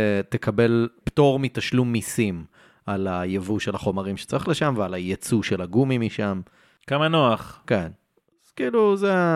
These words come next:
Speaker 1: זה ההסכם ביניהם. בשנת אלף תשע מאות עשרים ושש החלו עבודות ההקמה בברזיל. השטח שנבחר היה מאוד מרוחק מאזורים מיושבים אחרים.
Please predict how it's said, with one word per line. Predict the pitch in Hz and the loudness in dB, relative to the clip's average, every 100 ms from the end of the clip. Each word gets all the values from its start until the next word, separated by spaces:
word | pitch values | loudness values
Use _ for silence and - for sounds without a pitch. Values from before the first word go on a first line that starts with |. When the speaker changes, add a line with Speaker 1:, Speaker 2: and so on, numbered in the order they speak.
| 151 143 | 2 2
Speaker 1:
זה | 143 | 4
ההסכם | 131 - 104 | 4 2 -4
ביניהם. | 90 78 - - - - | -6 -10 -12 -18 -20 -8
בשנת | - 208 233 | -2 0 2
אלף | 220 | 2
תשע | 196 220 | 4 4
מאות | 196 | 2
עשרים | 180 196 180 | 2 2 2
ושש | 170 180 | 2 2
החלו | 151 - 151 151 143 135 | 2 2 4 6 4 4
עבודות | 123 120 117 120 | 4 4 4 4
ההקמה | 120 107 113 - 107 110 92 - - | 2 -2 -2 -2 0 0 -2 -8 -14
בברזיל. | 95 92 87 85 90 120 202 - - - - - | -8 -6 -6 -6 -2 -2 -2 -6 -20 -20 -20 -6
השטח | 107 104 - 180 208 | -2 0 2 0 0
שנבחר | - 135 113 - 196 165 | 0 0 0 2 4 6
היה | 135 147 | 4 4
מאוד | 147 143 147 165 | 2 2 2 4
מרוחק | 160 123 120 127 113 - | 4 2 2 0 -2 -4
מאזורים | 113 104 107 104 107 107 | -6 -4 -4 -2 0 0
מיושבים | 101 98 - 98 101 | 0 0 -2 -2 -2
אחרים. | 92 - 92 110 | -4 -6 -6 -4